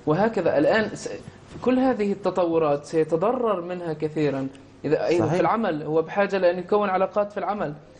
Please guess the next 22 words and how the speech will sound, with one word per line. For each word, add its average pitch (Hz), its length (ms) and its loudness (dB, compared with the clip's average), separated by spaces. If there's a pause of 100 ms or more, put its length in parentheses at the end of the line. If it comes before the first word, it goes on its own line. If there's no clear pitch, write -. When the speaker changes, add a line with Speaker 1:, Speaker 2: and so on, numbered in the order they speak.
(200)
Speaker 1:
إذا 147 440 0
الإنسان 151 580 0
المنعزل 208 440 0
في 208 80 -8
العمل 170 280 -2
لا 180 100 2
يستطيع 226 400 -4
أن 226 100 -2
ينجز، 214 420 -2 (380)
وهكذا. 175 520 0 (100)
فإنها - 260 2
Speaker 2:
يعني 131 200 2
Speaker 1:
تتطور. 185 200 0
Speaker 2:
تخيل، 175 420 -2
يعني 117 300 -2 (100)
تخيل 135 360 0
أن 123 180 0
إنسان 120 720 2 (420)
يعني 107 400 4 (160)
حقيقة 139 680 0 (120)
يعني 104 220 0
هذ-، 135 340 -2